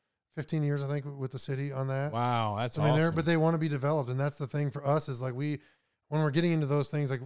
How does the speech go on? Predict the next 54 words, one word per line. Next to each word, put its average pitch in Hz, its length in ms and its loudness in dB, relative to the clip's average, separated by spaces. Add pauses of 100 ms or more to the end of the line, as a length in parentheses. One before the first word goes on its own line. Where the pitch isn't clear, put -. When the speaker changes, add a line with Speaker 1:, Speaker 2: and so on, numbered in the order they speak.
(200)
Speaker 1:
par-, 156 160 -10
w-, 147 280 -8
we 143 200 2
always 156 180 2
go 143 100 -2
and 139 100 0
sit 151 140 -10
down 139 300 0
with 127 140 -4
the, 123 220 -4 (360)
with 147 100 -12
the 156 60 -2
decision 143 360 -2
makers. 131 520 -4
Speaker 2:
Yep. 147 300 2
Speaker 1:
A 143 40 -4
lot 160 180 4
of 151 60 -2
people 147 180 -4
will 143 60 -2
do 143 140 -2
drop-in 135 340 0
swaps, 131 400 -2
or 131 60 -8
they'll 135 140 0
kind 135 260 0
of, 127 300 -2
um, 117 380 -2 (380)
I, 156 80 0 (200)
kind 185 180 4
of 131 80 -2
hide 151 380 2
the 127 80 -6
sale, 131 400 -2
and 139 100 -2
sometimes 202 300 4
that 156 140 2
makes 147 200 0
sense, 151 220 -2
sometimes 147 260 0
it 135 80 -8
doesn't. 131 340 0 (300)
In 147 80 0
this 170 120 2
particular 160 380 0
situation, 139 640 -2 (300)
it 156 140 -2
makes 151 200 2
sense 147 160 0
for 143 120 -6
us 147 200 -2
to 131 60 -10
say, 139 200 -2
"Okay, 127 360 -2